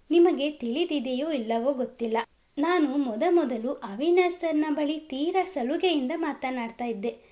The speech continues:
ಎಷ್ಟರ ಮಟ್ಟಿಗೆ ಅಂದ್ರೆ, ಅವರು ನನ್ನನ್ನು ಪ್ರೀತಿಸ್ತಾ ಇದ್ದಾರೋ ಏನೋ ಅಂತ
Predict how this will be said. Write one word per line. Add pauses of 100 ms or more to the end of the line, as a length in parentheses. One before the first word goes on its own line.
(160)
ಎಷ್ಟರ
ಮಟ್ಟಿಗೆ
ಅಂದ್ರೆ, (340)
ಅವರು
ನನ್ನನ್ನು
ಪ್ರೀತಿಸ್ತಾ
ಇದ್ದಾರೋ
ಏನೋ
ಅಂತ